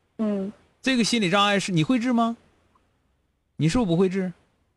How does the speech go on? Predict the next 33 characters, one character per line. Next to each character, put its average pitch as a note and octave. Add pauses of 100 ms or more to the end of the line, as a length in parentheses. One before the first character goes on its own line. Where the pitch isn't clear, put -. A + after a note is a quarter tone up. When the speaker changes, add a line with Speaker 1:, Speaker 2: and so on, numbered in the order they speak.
(500)
Speaker 2:
你 F3
跟 B3
他 C4+
讲 A#3
多 C#4+
少， C#4
Speaker 1:
我 A#3+
之 A3
前 A#3
以 -
为 -
他， B3+
Speaker 2:
你 F3
跟 B3
他 C4+
讲 G3
多 D#3
少 A#3
年 A3
道 G#3+
理？ F3+
Speaker 1:
嗯。 E3+
Speaker 2:
你 E3
爹 B3+
跟 A#3+
他 A#3+
讲 F3+
多 D3
少 F#3+
年 F#3
道 F#3
理 D3
了？ C#3+